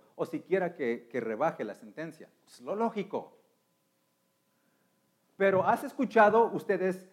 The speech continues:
de una sola persona en todo el mundo que ha recibido del parte del juez un veredicto, "Te encuentro inocente, no eres culpable", y luego, luego esa persona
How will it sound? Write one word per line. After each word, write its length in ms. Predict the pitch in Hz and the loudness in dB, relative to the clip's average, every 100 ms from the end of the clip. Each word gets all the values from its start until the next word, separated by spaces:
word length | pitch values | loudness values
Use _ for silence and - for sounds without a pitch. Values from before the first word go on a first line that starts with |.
| _ | _
de 100 | - | -2
una 200 | 220 269 | 0 0
sola 240 | - 233 | -2 -6
persona 560 | 226 196 - 170 104 123 _ _ _ _ _ _ _ _ _ _ - | -6 -10 -12 -14 -14 -20 _ _ _ _ _ _ _ _ _ _ -8
en 120 | 180 | 2
todo 180 | 240 269 | 4 6
el 60 | |
mundo 380 | 240 233 131 - _ _ _ _ _ _ _ _ _ | 2 -4 -12 -20 _ _ _ _ _ _ _ _ _
que 160 | - 214 | 4 6
ha 100 | 269 | 8
recibido 840 | 277 269 220 190 247 156 123 143 - | 4 2 -2 0 0 0 -2 -4 -2
del 200 | 147 143 | -2 0
parte 320 | 208 214 220 | 0 2 2
del 140 | 196 | 2
juez 500 | - 156 135 - - _ _ | 2 0 0 -4 -20 _ _
un 220 | 226 254 | 0 2
veredicto, 640 | 254 202 165 202 165 147 - _ | 4 2 0 -4 -4 -6 -8 _
"Te 80 | 185 | 0
encuentro 560 | 170 - 214 226 220 196 | 0 4 4 6 4 2
inocente, 520 | 156 139 175 165 110 | 2 -4 -6 -6 -6
no 160 | 131 | 0
eres 200 | 220 220 | 2 2
culpable", 580 | 233 143 - 120 139 165 - _ _ - | 0 -4 -2 -4 -4 -10 -14 _ _ -4
y 80 | |
luego, 440 | 180 220 220 208 - | 4 4 4 -2 -6
luego 280 | 160 214 196 | -2 0 0
esa 260 | 214 247 - | 0 -2 -4
persona 540 | 202 - 220 120 98 | -8 -8 -10 -10 -16